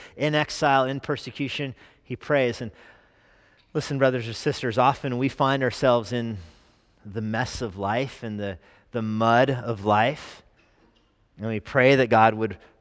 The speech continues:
take us out of the mess or take us out of the mud and the muck of life. We ask God to help us, and God doesn't take us out. He leaves us in. He leaves us in the mud. And then you think, "This is,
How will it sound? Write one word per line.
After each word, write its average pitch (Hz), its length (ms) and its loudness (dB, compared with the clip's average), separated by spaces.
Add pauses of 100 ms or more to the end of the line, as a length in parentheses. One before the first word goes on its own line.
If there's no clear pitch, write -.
take - 300 -6
us 120 200 -4
out 139 300 4
of 113 180 -4
the 123 80 -4
mess 123 320 -2
or 135 60 -6
take 113 200 -4
us 120 120 -4
out 131 160 4
of 120 120 -4
the 135 100 -2
mud 131 360 6
and 123 160 0
the 120 40 -2
muck 123 360 2
of 113 180 2
life. 123 480 4 (1500)
We 113 160 2
ask 123 320 6
God 123 300 4
to 117 80 -2
help - 360 2
us, 143 380 0
and 117 160 -8 (300)
God 131 240 4
doesn't 143 320 0
take 143 260 0
us 139 160 0
out. 127 360 2
He 127 180 -4
leaves 131 480 -2
us 135 180 -4
in. 143 400 -2 (1200)
He 131 140 -6
leaves 135 360 0
us 147 200 -4
in 143 100 -4
the 135 80 0
mud. 135 380 8
And - 1300 -14
then 127 80 -4
you 135 80 -4
think, 143 240 -2
"This 143 220 -2
is, - 240 -8